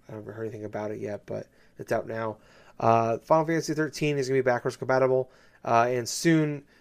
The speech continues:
Final Fantasy thirteen two, and then Final Fantasy thirteen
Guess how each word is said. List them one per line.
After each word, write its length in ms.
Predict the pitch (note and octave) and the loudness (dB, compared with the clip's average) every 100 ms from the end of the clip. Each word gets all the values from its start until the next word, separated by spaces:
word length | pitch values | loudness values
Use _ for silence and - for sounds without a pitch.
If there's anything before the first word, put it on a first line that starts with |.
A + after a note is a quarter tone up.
| _ | _
Final 160 | C3+ C3 | -2 0
Fantasy 300 | C3+ C3 C3 | 0 -2 -2
thirteen 420 | C3 C3 - B2 | 0 -2 -4 -8
two, 540 | A2+ - C#3+ C#3+ C#3+ C#3 | -6 -2 2 2 0 -2
and 160 | B2+ | -6
then 240 | A#2+ A#2+ A2+ _ _ _ | -6 -6 -12 _ _ _
Final 200 | C3+ B2 | -4 -2
Fantasy 280 | B2+ A2+ C3 | -4 -6 -4
thirteen 640 | C3+ B2+ C3 B2+ A#2+ | -6 -4 -4 -2 -4